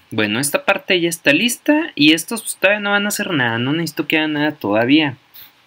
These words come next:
todavía, ¿sí? Entonces, ya que tengo la vista alumna, ahí voy a guardar, ¿sí? Esto está quedando muy bien. Vamos a hacer un experimento para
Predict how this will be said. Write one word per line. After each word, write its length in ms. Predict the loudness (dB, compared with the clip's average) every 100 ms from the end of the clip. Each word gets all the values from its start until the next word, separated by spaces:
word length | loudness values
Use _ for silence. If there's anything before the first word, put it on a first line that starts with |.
| -14
todavía, 800 | -10 -8 -6 -6 -6 -8 -10 -14 _ _ _ _
¿sí? 280 | -10 -8 -10 -14 -20 -20 -20 -20 _
Entonces, 640 | -10 -6 -4 -2 0 0 2
ya 180 | 0 0
que 120 | -4
tengo 320 | -6 -4 -2
la 160 | 0 0
vista 320 | -4 -4 -4
alumna, 420 | -2 -2 -2 -6 -12 _ _ _ _ _
ahí 100 | -20 -12 -4
voy 160 | -2
a 40 | -2
guardar, 500 | -4 -4 -2 -2 -4 -20 _ _ _ _ _ _ _ _
¿sí? 320 | -10 -6 -6 -8 _ _ -18
Esto 200 | -16 -12
está 180 | -10 -10
quedando 320 | -8 -6 -6
muy 200 | -4 -4
bien. 280 | -4 -4 -4 -10 _ _ _ _ _ _ _
Vamos 380 | -4 -2 0 0
a 40 |
hacer 200 | -2 -2
un 140 | -4 -2
experimento 760 | -4 -2 -4 0 -2 -2 -8
para 380 | -4 -4 -4 -6